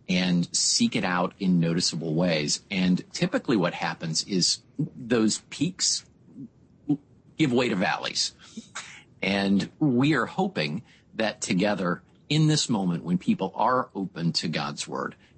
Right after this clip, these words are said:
that we will clearly make the case that God's word speaks clearly to us and gives us wisdom and guidance about how we can live together today.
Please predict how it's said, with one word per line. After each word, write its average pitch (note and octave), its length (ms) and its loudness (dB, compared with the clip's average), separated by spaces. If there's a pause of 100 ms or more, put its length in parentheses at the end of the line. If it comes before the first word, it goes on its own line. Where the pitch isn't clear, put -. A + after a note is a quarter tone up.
that G2+ 180 0
we A2 160 6
will G2 160 2
clearly G2+ 460 0
make F2+ 380 2
the F2+ 100 -8
case - 480 -2
that - 160 -8
God's D#2+ 320 -2
word D#2+ 260 -2
speaks - 600 0
clearly A2 480 0
to D3 220 0
us - 320 -2
and F2+ 200 2
gives A2+ 280 0
us F#2+ 180 -2
wisdom D#2+ 420 0
and E2 140 4
guidance C#2+ 360 -4
about F#2+ 220 -2
how A2+ 180 0
we A#2 160 2
can G2+ 200 -2
live F#2 140 2
together E2 300 -4
today. E2 440 -6